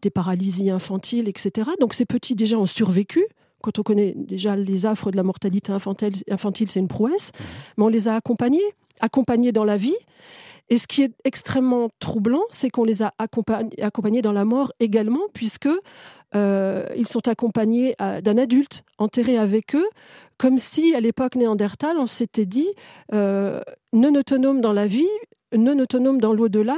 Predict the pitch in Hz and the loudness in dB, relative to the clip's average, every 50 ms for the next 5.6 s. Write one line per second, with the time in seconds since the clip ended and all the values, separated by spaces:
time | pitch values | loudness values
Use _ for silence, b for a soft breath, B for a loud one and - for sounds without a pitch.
0 | 392 330 254 226 - 220 208 214 208 - - - 262 - - - 220 214 - 269 | 0 0 -2 0 0 0 0 0 0 -2 -4 -6 -4 0 0 0 0 0 -2 -2
1 | 285 330 370 b b b b b b - 240 220 247 254 - - 247 233 226 - | -2 -2 -4 b b b b b b 0 2 2 2 0 0 0 -2 -2 -2 -2
2 | - - - - - - - 220 - 277 269 269 254 214 - - 320 311 294 - | -8 -14 -12 -12 -10 -8 -8 -4 0 0 2 2 2 0 0 0 -2 -2 -2 -2
3 | - 302 - - 294 254 - - 277 269 220 - _ _ - 190 185 226 320 392 | -4 -4 -2 -2 -2 -2 0 0 -2 -2 -2 -4 _ _ -10 -4 0 2 2 4
4 | 370 233 202 196 196 b b b b b b b b b b - - 240 226 240 | 4 2 0 0 -2 b b b b b b b b b b -2 0 2 2 2
5 | 240 - - 240 226 226 254 330 370 - - - | 0 0 0 2 2 2 0 0 -2 -4 -6 -10